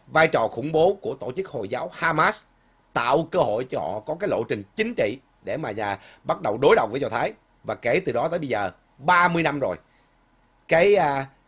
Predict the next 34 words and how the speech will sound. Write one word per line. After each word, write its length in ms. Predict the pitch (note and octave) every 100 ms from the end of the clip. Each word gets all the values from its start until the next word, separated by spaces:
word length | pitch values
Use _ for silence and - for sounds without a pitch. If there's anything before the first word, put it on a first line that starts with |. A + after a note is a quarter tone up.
| _ _
người 240 | D3 C3+ B2
Palestine 460 | D3+ E3 E3+ C#3+ A#2+
vẫn 220 | A2+ C#3 F#3
chưa 180 | - F#3+
lập 160 | D#3 G2+
quốc 160 | F#2+ F#3
được 260 | G#2+ G#2+ _ _
và 400 | G2 G#2 G#2 G#2 - _
Do 200 | B2+ D3+
Thái 300 | C#3+ C#3 G3
vẫn 200 | D#3 G#2+
cương 280 | D3+ - F#3 C#3+
quyết 260 | G#3 -
trong 140 | D#3+ C#3
cái 100 | D3
vấn 120 | E3+
đề 120 | G#2+
của 120 | A#2+ B2+
Jerusalem. 460 | C#3 A#2+ B2+ A#2 A2 _ _ _ _ _
Thật 140 | - -
sự 320 | C3+ D3 D#3+ _
thì 140 | B2+ C#3+
đôi 200 | D3+ F3
bên 220 | E3+ D#3+
bị, 140 | A#2+ - B2+
bị 120 | B2 C3
lấn 280 | D#3+ A3+
cấn 300 | A#3 F3 G#3
ở 180 | C4+ -
cái, 240 | C3 F#3+ F#3+
à, 340 | D3+ C3+ C#3+ _ _
cổ 220 | - C3 G3
thành 200 | C3+ A2+ G2+
Jerusalem. 560 | D#3+ D3 D3 C#3 C3